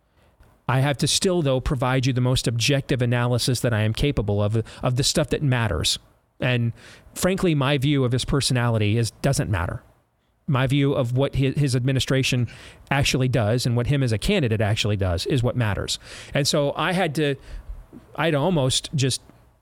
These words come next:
unless he was given a, a major speech with prepared text, like in Riyadh, the speech I love there, some of the joint sessions of Congress speeches he gave as president that were very good, I would watch those. But Trump riffing and off the cuff, not my thing. I, I just, I find it,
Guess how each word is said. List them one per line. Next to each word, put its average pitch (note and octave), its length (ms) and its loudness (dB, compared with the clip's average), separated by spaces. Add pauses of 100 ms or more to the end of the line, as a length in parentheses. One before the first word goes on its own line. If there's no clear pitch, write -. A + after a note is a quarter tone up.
(420)
unless E3 280 0
he G#3 100 2
was E3+ 160 2
given D#3+ 240 0
a, C#3 280 0
a - 20 2
major D3+ 360 2
speech - 380 -2
with C#3+ 100 -2
prepared C#3+ 420 0
text, C#3+ 280 -2
like C3 160 0
in A2 100 2
Riyadh, A#2 560 2 (200)
the C3 80 -4
speech - 260 -2
I A#2+ 80 2
love A#2 220 -2
there, A2+ 340 0 (400)
some D3+ 240 0
of C3+ 60 0
the B2 280 0 (100)
joint C#3+ 340 0
sessions C#3 340 0
of A#2+ 80 -2
Congress C3 380 0
speeches C3+ 320 -2
he B2+ 40 0
gave B2+ 200 2
as A#2+ 80 -2
president C3 340 0
that B2 80 -2
were B2 120 0
very B2 280 0
good, A#2+ 240 2
I D3 140 2
would F#3+ 120 2
watch A#2 280 0
those. F#2 360 0
But A2+ 200 -4 (560)
Trump G3+ 320 2
riffing D#3+ 340 2
and C#3 100 2
off C3 200 2
the - 80 0
cuff, B2+ 280 0
not B2 260 0
my G2+ 140 2
thing. F2+ 220 -4 (160)
I, A2 160 0
I B2+ 140 0
just, - 280 -2
I B2 100 2
find A#2+ 260 0
it, A#2 80 -2